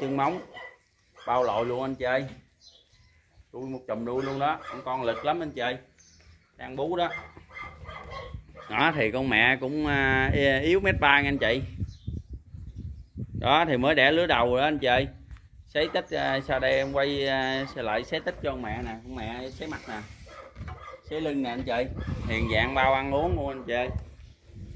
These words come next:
Thùng lớn đòn dài. Đó thì giá vậy quá, à, hợp lý anh chị ơi. Ba mươi chín triệu năm trăm giá chốt tại chuồng.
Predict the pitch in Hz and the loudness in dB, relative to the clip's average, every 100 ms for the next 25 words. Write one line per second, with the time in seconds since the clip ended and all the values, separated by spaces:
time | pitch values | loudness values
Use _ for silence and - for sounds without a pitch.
0 | - - 107 113 131 175 127 110 107 107 | -14 -10 -4 4 4 4 0 2 6 6
1 | 117 110 - - - - - - - - | 6 0 -16 -20 -20 -20 -20 -20 -20 -20
2 | - - - - 120 147 143 135 113 131 | -20 -18 -18 0 4 4 4 -2 4 8
3 | 151 175 127 117 127 147 180 175 156 143 | 8 8 4 4 6 8 8 6 4 2
4 | 143 139 123 127 170 185 147 131 131 143 | 2 0 0 4 4 4 2 2 2 0
5 | - 127 135 156 175 151 131 135 135 131 | -4 -2 -2 -2 -4 0 2 2 -2 -4
6 | 135 139 156 165 170 127 123 113 | -2 0 0 0 0 -2 2 4